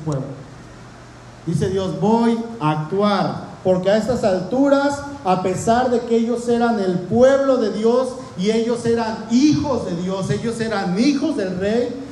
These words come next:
estaban viviendo como todo menos como hijos de Dios.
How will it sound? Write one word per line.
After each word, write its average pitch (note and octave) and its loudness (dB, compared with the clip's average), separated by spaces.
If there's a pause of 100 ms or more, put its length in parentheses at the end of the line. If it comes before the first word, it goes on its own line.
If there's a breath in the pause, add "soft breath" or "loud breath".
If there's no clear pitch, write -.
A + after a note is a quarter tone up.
estaban G#3 0
viviendo G#3+ 0
como F#3 0
todo C4 4
menos G#3 0
como E3+ -2
hijos F3+ -4
de E3+ -2
Dios. D3+ -2